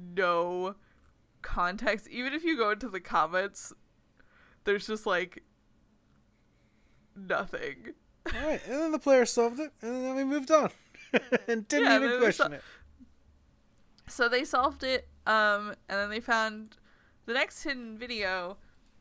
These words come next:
Speaker 1: um, which is, like, the most distorted Nocten video. It's, like, twenty seconds of literally just static and, like, static, uh, and, like, white noise in both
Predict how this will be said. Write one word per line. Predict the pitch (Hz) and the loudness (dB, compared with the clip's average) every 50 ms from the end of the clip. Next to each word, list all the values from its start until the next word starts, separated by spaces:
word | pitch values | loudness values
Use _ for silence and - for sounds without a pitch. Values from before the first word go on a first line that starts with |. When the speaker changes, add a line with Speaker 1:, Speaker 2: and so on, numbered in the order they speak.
| - - - - | -20 -10 -4 -2
Speaker 1:
um, | 214 208 202 202 196 196 196 196 - - _ _ | 0 2 2 2 2 0 -2 -8 -12 -12 _ _
which | 196 208 226 233 - 262 | -8 -6 -6 -4 -4 -4
is, | 247 240 - | -4 -2 2
like, | 240 214 202 202 202 196 - - - - - - - - - - - - - - - - - - - | 4 4 4 4 2 -2 -8 -14 -16 -18 -20 -20 -20 -20 -20 -20 -20 -20 -20 -20 -20 -20 -20 -14 0
the | - 240 233 | 0 0 0
most | 226 214 208 202 214 262 339 - - - - | 2 0 2 2 2 2 0 -4 -6 -10 -12
distorted | - - 254 247 - - - - - 190 190 202 226 247 269 285 262 254 254 | -12 -12 -12 -10 -12 -12 -10 -8 -6 -4 -2 -2 -2 -2 -2 -4 -4 -6 -4
Nocten | 285 277 277 311 - - - - 330 311 320 330 | -2 0 0 -2 -4 -10 -6 -4 -2 -2 -2 -6
video. | 302 302 320 311 311 311 311 311 311 294 - | -8 -8 -6 -2 0 2 2 2 2 -2 -4
It's, | - 233 233 - - | -4 -6 -6 -2 -2
like, | 233 214 214 - - _ - | -2 -2 -2 -4 -14 _ -20
twenty | - - - 262 262 269 269 262 254 254 254 254 247 247 247 240 240 220 - | -14 -4 -2 -2 -2 -2 -4 -6 -8 -8 -8 -8 -8 -8 -8 -8 -8 -10 -10
seconds | - - - 214 220 - 220 208 208 214 | -8 -2 -2 -2 -2 -2 -8 -10 -8 -8
of | 220 185 180 185 | -10 -10 -10 -14
literally | 196 196 214 220 214 214 214 208 202 196 190 - | -12 -6 -4 -2 -2 -2 -2 -4 -6 -8 -10 -10
just | - - 185 185 190 - - - - | -8 -6 -6 -6 -6 -8 -14 -16 -16
static | - - 202 185 185 180 185 196 202 208 208 - - | -10 -6 -4 -2 -2 -2 -2 -2 -4 -6 -8 -12 -14
and, | 190 190 180 | -12 -12 -10
like, | 175 170 175 - - - | -10 -12 -12 -14 -18 -20
static, | - - - - 190 185 185 185 190 185 - _ _ - - - | -20 -14 -6 -4 -2 -2 -2 -2 -6 -8 -10 _ _ -20 -12 -8
uh, | 190 185 170 165 165 165 170 170 165 - _ _ _ _ _ _ _ _ _ - | -6 -4 -4 -4 -6 -6 -8 -10 -14 -16 _ _ _ _ _ _ _ _ _ -8
and, | 202 | -6
like, | 196 190 190 185 | -6 -6 -6 -10
white | - 180 190 196 196 - 180 | -6 -4 -4 -4 -4 -4 -6
noise | 185 180 175 175 185 190 208 214 | -8 -6 -4 -4 -2 -4 -4 -6
in | 196 - 190 185 | -10 -12 -14 -10
both | 175 180 175 180 185 - - - | -8 -6 -6 -6 -6 -10 -16 -20